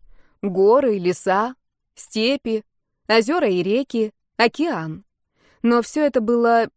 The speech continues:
менее выражено, чем на нашей родной планете. Не было таких высоких гор, как Памир или Кавказ, скорее приближались к высоте Урала или Карпат.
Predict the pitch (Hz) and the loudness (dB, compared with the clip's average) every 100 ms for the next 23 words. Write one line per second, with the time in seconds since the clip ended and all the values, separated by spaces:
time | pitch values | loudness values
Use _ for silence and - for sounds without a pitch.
0 | - 247 233 240 233 226 330 262 165 175 | 0 0 2 2 0 -2 -2 -2 -2 -6
1 | 165 190 190 190 190 180 196 196 180 196 | -6 -6 -4 -2 -2 -2 -2 -2 -2 -4
2 | 226 262 220 151 - - _ _ _ 262 | -2 -2 -4 -6 -10 -20 _ _ _ -2
3 | 320 214 180 - 196 196 170 185 185 170 | -2 0 0 0 -2 -4 -6 -4 -4 -6
4 | 185 165 196 190 185 - 208 190 190 196 | -6 0 0 0 -6 -6 -4 -2 0 -2
5 | - 214 190 185 - 220 285 - _ _ | -2 -2 0 0 -2 -4 -4 -6 _ _
6 | _ - - 285 254 240 214 254 226 233 | _ -14 -2 0 2 2 0 -2 0 0
7 | 220 220 220 - 220 214 208 220 220 220 | 0 0 -2 -6 -4 -4 0 0 2 2
8 | 214 214 226 226 294 - 165 151 | 4 2 2 0 -2 -4 -10 -10